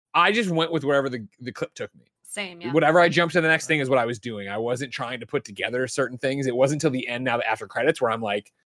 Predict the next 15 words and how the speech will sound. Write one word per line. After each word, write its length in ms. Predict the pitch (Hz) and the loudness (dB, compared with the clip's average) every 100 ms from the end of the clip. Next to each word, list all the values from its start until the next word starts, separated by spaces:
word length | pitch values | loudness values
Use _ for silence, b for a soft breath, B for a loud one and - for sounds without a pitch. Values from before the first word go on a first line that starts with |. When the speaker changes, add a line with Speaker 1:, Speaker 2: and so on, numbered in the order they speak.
| _ _ | _ _
Speaker 1:
"Fuck, 180 | 202 - | 2 2
I'm 140 | 131 147 | 0 4
missing 320 | 175 190 156 | 4 4 4
this 180 | 147 135 | 2 2
scene." 440 | - 135 110 85 101 | -2 -4 -6 -6 0
Like, 160 | 147 | 4
you 60 | 165 | 4
know 40 | |
what 100 | 170 | 4
I 40 | 156 | 4
mean? 180 | 156 160 | 2 2
Like, 140 | 143 | 4
I 140 | 147 | 4
wanna 260 | 151 165 170 | 6 6 6
know, 400 | 165 151 147 | 6 6 6